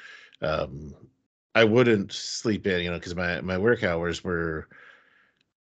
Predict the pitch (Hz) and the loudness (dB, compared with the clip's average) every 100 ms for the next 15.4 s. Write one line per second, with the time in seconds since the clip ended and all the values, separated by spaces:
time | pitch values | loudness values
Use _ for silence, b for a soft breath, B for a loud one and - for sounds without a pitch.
0 | 104 92 110 117 - 92 87 82 82 80 | 0 4 4 4 2 0 0 0 -2 -2
1 | 80 76 - _ _ _ _ _ _ _ | -4 -6 -12 _ _ _ _ _ _ _
2 | 85 78 - - 95 - 92 - 92 85 | -4 -4 -4 0 0 -2 -8 -4 -2 -2
3 | - 101 98 78 69 69 71 - _ _ | 0 2 2 0 -4 -8 -10 -16 _ _
4 | _ _ B B B B _ _ _ _ | _ _ B B B B _ _ _ _
5 | - 101 92 87 87 82 - _ _ _ | -2 2 2 2 0 -4 -8 _ _ _
6 | 101 92 107 87 87 101 90 90 104 104 | -2 2 0 0 -2 -2 -2 -2 0 0
7 | - 95 82 85 - - 90 85 82 - | 0 -2 -2 -6 -4 0 2 2 0 -6
8 | 104 104 80 76 87 92 - _ _ _ | -4 -4 -6 -8 -10 -10 -14 _ _ _
9 | _ _ _ - 92 95 98 104 92 87 | _ _ _ -8 -4 -2 -2 -2 0 -2
10 | - - 101 87 87 82 85 82 80 82 | -2 0 0 0 -4 -4 -6 -4 -4 -6
11 | - 117 107 - 82 78 82 80 90 87 | -2 0 0 -2 -4 -2 -4 -6 -4 -2
12 | 92 82 78 85 80 82 85 92 107 101 | -2 -2 -4 -4 -4 -4 -2 0 -2 -4
13 | - 95 87 113 98 92 92 95 85 87 | -6 -6 -2 2 2 2 2 4 2 0
14 | - 113 95 101 87 87 107 139 - 87 | 2 4 4 2 0 0 2 2 2 2
15 | 85 85 92 | 2 0 -2